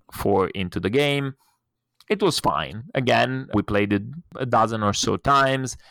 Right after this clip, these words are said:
Uh, last few times we had figured out ways in which it really didn't work.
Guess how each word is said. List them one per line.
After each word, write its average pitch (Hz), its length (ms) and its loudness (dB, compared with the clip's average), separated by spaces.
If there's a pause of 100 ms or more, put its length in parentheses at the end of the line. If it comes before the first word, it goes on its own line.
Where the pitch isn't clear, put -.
(280)
Uh, 104 200 4
last 107 340 2
few 107 160 -2
times 101 420 -2
we 101 60 0
had 95 160 0
figured 98 340 0
out 92 280 0
ways 95 320 0
in 92 100 -2
which 90 240 0
it 95 140 -2 (600)
really 98 340 0
didn't 90 280 -2
work. 120 420 2